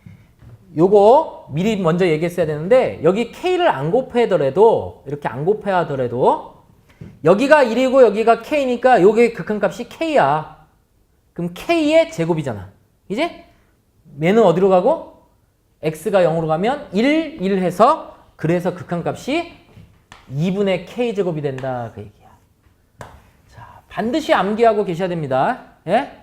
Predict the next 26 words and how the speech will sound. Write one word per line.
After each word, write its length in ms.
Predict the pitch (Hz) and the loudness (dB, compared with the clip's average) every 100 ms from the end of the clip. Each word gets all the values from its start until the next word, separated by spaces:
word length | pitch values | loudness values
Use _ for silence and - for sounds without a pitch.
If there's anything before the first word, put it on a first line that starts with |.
| - - | -20 -20
실전에서는 800 | - 262 262 262 247 240 233 233 | -10 -8 -2 0 0 0 0 -2
이렇게 240 | 180 175 196 | -4 -6 -6
곱하지 400 | 170 165 220 214 | -4 0 2 2
않고 260 | 175 214 | -2 -6
바로 260 | - 156 202 | -4 -2 -2
X 280 | 139 - 220 | -4 -4 0
제곱 260 | 220 220 | 2 2
바로 220 | - 175 160 | 0 -2 0
나눠주시는 560 | 135 196 214 180 202 | 0 0 -2 -6 -4
거예요. 580 | 156 135 123 175 - - | -2 0 -2 -4 -8 -18
필요하면. 680 | - 220 190 139 165 262 - _ _ _ - - - - - _ | -2 0 0 0 -4 -6 -10 _ _ _ -20 -18 -18 -20 -20 _
자, 340 | - 190 143 165 | 2 4 4 4
요 220 | 302 320 | 4 4
세 300 | 320 339 403 | 2 0 4
가지만 640 | 392 370 330 285 285 269 | 6 4 2 -2 -2 -2
기억하시면 880 | 240 220 220 214 - 202 262 151 95 - _ _ - - | 0 2 2 0 -4 -2 -2 -2 -8 -18 _ _ -18 -8
극한을 500 | 220 - 294 302 262 | -8 -2 0 0 2
구하는데 440 | 262 240 233 233 | 2 2 0 0
크게 300 | - 320 311 | -2 -4 -2
막힘이 640 | 196 135 - 294 294 285 | 0 -4 -6 -4 -2 0
없어요, 440 | 180 127 147 98 90 _ | -2 -2 -6 -6 -12 _
기본적으로. 600 | - 151 135 113 92 85 _ _ 202 | -6 -4 -4 -8 -12 -20 _ _ -4
예? 160 | 294 - - _ _ | -4 -8 -20 _ _
그러면 260 | 180 214 185 | -2 0 0
이제 560 | 165 190 233 165 - - _ | 2 4 4 0 -8 -20 _
같이 640 | 160 160 202 208 285 - | -8 -2 2 4 2 -4